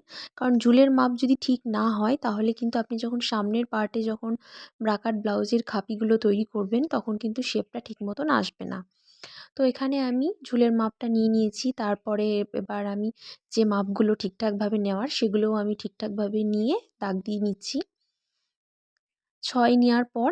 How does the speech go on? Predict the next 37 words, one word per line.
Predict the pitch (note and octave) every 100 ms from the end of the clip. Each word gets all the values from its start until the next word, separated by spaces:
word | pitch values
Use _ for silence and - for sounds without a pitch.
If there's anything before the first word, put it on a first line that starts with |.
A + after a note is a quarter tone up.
| A4+
এখানে | B3+ A3+ A3 A3
আমি | A3 A#3
সাড়ে | - G#3+ A3+
ছয় | - - A3+
ইঞ্চিতে | A#3 A3+ A#3 A#3+
বগলটা | A3 G#3+ G#3 G3+ G#3
আমি | G3+
ডাউন | G3+ G3 G3
করলাম, | G3+ G#3 G3 G3 B3+ - _ _ _
কারণ | A3 A3
এটা | G#3+ A3+
চল্লিশ | - A3 A3+ B3
সাইজ | B3 A#3 A3
ব্লাউজ | C4 G3+ A3
হচ্ছে, | A3 G3 D4
সাড়ে | D#4 A#3 G#3+
ছয় | - A3 A3
ইঞ্চিতে | A3 A3 A#3 A3+ - A#3
না | G3+ G3
করলে | - G3+ G#3+ D#4 F4+
বগলে | G#3 F#3+ G#3
টান | A#3+ G#3 G#3+
ধরবে। | A3 G3+ F#3 B3+ - _ _ _ _ _
তারপর | - A3+ - F4
এই | C#4
সাড়ে | A#3 - A3
ছয় | A3 - G#3+ A3
ইঞ্চিতে | A3+ A3 A3 E4
আমি | C#4+ G#3+
একটা | G#3 -
স্ট্রেট | A3+ - A3 G3+
দাগ | G3 G3+ G3
দিয়ে | G#3 G#3
দেবো। | G#3 A3 E4+ - _ _ _ _ _ _ -
এবার | A3 A3
স্ট্রে-, | - - A#3
স্ট্রেট | - B3+